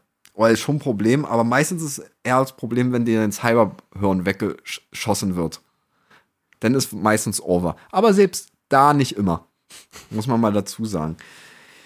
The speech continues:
Ja, bei der Serie muss man auch sagen, äh, gibt's ja erst den Laughing Man, haben wir vorhin angesprochen. Das ist so der erste große Fall, der über mehrere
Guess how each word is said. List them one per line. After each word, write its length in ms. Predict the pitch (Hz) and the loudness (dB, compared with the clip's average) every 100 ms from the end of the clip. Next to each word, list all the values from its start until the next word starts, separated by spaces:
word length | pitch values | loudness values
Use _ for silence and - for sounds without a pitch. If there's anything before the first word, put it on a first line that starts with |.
| _ _ _ | _ _ _
Ja, 160 | 110 | 0
bei 100 | 123 | 2
der 140 | 127 120 | 2 0
Serie 300 | 117 127 156 | 0 0 -2
muss 160 | 151 | -6
man 100 | 151 | -6
auch 100 | 143 135 | -8 -8
sagen, 260 | 131 131 - - | -8 -8 -10 -6
äh, 220 | 110 107 117 _ - | -4 -4 -10 _ -12
gibt's 200 | 123 - | -12 -8
ja 80 | 123 | -4
erst 380 | 107 127 - | -2 -2 -4
den 80 | 120 | -4
Laughing 400 | 110 107 - 113 | 0 0 0 -4
Man, 300 | 101 117 160 | -2 -2 -4
haben 100 | 151 | -4
wir 80 | 151 | -4
vorhin 220 | 147 131 | -4 -8
angesprochen. 580 | 85 110 113 - 107 151 | -4 -4 -4 -6 -8 -6
Das 140 | 120 113 | -6 -8
ist 120 | - | -8
so 80 | 101 | -6
der 140 | 92 | -4
erste 340 | 78 117 - 123 | -2 -4 -4 -6
große 340 | - 104 110 | -4 -4 -4
Fall, 300 | - - 127 | -6 0 2
der 120 | 131 - | 2 0
über 160 | 101 | 0
mehrere 400 | 98 101 95 76 | 0 -2 -4 -6